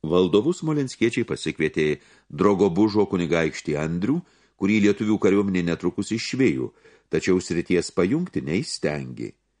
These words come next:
Smolenske įsigalėjo valdęs Naugardo priemiesčius Mstislaulio kunigaikštis Jurgis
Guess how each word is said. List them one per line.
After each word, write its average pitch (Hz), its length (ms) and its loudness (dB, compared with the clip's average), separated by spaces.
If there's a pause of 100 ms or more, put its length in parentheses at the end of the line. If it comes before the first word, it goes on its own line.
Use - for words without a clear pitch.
Smolenske 117 540 -2
įsigalėjo 90 580 2
valdęs 80 560 0
Naugardo 78 480 -2
priemiesčius 78 720 -4 (220)
Mstislaulio 76 760 -2
kunigaikštis 92 800 -2
Jurgis 85 480 -4